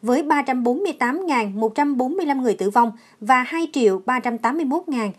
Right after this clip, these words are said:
ba trăm sáu mươi chín trường hợp bình phục. Theo Tổ chức Y tế Thế giới W H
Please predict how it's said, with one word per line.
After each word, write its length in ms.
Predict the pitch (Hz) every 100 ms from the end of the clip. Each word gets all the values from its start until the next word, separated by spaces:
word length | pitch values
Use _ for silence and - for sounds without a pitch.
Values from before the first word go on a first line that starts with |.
| _ -
ba 180 | 277 277
trăm 220 | 277 262
sáu 160 | 254
mươi 180 | 320 311 220
chín 220 | 254 381
trường 120 | 311
hợp 160 | 220 185
bình 140 | 196
phục. 240 | 196 190 - _ _ _ _ -
Theo 160 | 240
Tổ 160 | 220 208
chức 140 | 330
Y 100 | 294
tế 140 | 233 262
Thế 100 | 277
giới 220 | 262 285
W 280 | 311 262
H 20 | 294